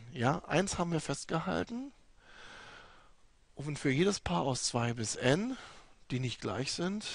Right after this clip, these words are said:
haben wir eine neue Bedingung und die sieht so komisch aus. Lassen wir das erst einmal so stehen. Ja? Nehmen Sie es einfach erstmal hin. So sehen die einfach aus.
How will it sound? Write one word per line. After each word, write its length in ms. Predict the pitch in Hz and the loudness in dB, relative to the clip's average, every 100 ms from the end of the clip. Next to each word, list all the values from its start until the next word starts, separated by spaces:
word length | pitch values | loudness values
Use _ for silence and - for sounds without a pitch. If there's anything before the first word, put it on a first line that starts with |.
| - - - - - - - - | -12 -16 -20 -20 -20 -18 -18 -14
haben 380 | - 123 135 151 | 0 4 4 4
wir 180 | 160 - | 4 4
eine 380 | 127 135 135 139 | 4 4 2 2
neue 300 | 120 117 123 | 2 4 4
Bedingung 440 | 123 120 113 123 | 2 0 -2 -2
und 120 | 113 | -2
die 80 | 113 | -2
sieht 200 | 110 113 | -2 -4
so 140 | - | -6
komisch 460 | 107 113 98 98 104 | -6 -6 -4 -4 -6
aus. 520 | - - - - - - - - - - - - - - - - - - - - - - - - - - - - - - - - | -8 -6 -4 -4 -4 -10 -20 -20 -20 -20 -20 -20 -20 -20 -20 -20 -20 -20 -20 -14 -10 -8 -8 -10 -14 -16 -16 -16 -18 -20 -20 -12
Lassen 320 | - 131 156 180 | 4 8 8 8
wir 100 | 165 | 8
das 160 | 151 | 8
erst 240 | 143 147 165 | 6 6 6
einmal 280 | 143 143 | 6 4
so 140 | 143 160 | 4 0
stehen. 360 | - 151 104 | 2 2 2
Ja? 220 | 107 139 147 | 0 -2 -2
Nehmen 220 | 151 170 | -4 -2
Sie 100 | 165 | -2
es 120 | 131 | -2
einfach 280 | 139 123 113 | -2 -4 -6
erstmal 400 | - 107 104 107 | -6 -6 -4 0
hin. 320 | 147 220 247 - - - - - | 2 2 0 -10 -20 -20 -20 -10
So 240 | - 147 | 0 4
sehen 260 | 135 131 131 | 6 6 4
die 140 | 123 | 2
einfach 340 | - 107 127 123 | 0 -2 -2 -2
aus. 340 | - - - | -4 -6 -8